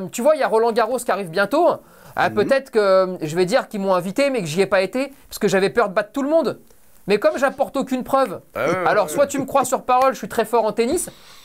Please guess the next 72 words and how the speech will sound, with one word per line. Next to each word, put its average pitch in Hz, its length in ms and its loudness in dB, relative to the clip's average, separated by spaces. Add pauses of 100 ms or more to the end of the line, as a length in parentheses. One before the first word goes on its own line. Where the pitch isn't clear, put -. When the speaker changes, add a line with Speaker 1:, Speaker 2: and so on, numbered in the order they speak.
Speaker 1:
d'ailleurs 196 180 2
je - 60 -14
touche - 140 -18
pas 190 100 0
une 196 80 -4
balle, 285 260 2 (320)
euh, 233 440 4 (160)
<laughs> - 180 -10
soit 277 280 2
tu 277 100 -14
m-, 247 140 -12
eh 208 60 -4
ben 233 120 4
là 339 140 2
en 285 60 -6
fait 311 180 -4
dans 262 80 0
le 262 60 -2
chien - 240 -2
c'est 285 120 0
la 247 100 2
même 269 140 -2
chose. 330 300 2
Speaker 3:
Ouais. 95 240 -6 (140)
Speaker 1:
Demain 240 380 2
peut-être 247 340 -2
que 240 80 -2
toi 269 240 2
tu 311 100 -10
diras 214 300 0
que 294 40 -12
t'es 233 80 -2
parti 196 300 -6
sur 214 160 0
la 254 80 4
lune. 302 260 0 (1040)
Speaker 2:
Je, 156 200 0
Speaker 1:
Et 233 100 2
vu 277 140 2
Speaker 2:
vous - 60 0
Speaker 1:
que, - 40 0
Speaker 2:
avez 277 160 -2
Speaker 1:
et 294 120 -2
Speaker 2:
été - 20 -2
Speaker 1:
vu 226 100 0
que 381 60 2
t'es 381 40 0
Speaker 2:
invité 311 320 0
Speaker 1:
pas 330 120 4
obligé 320 340 -2
de 294 80 -8
le 294 100 0
montrer, 285 460 -2 (760)
bon, 254 280 2
Speaker 3:
Pas 135 140 -16
de - 40 -18
souci. 92 240 -12
Speaker 1:
bah 208 140 2
ma 269 160 -2
foi, - 300 0
peut-être 311 200 -4
que 269 60 -4
tu - 160 -4
y 240 40 2
as 262 60 2
Speaker 2:
Ouais. 330 80 2
Speaker 1:
été - 80 -2
sur 359 140 -4
la 294 80 2
lune. 285 180 -4
Speaker 3:
Ouais, 113 160 -8
ouais. 180 120 -10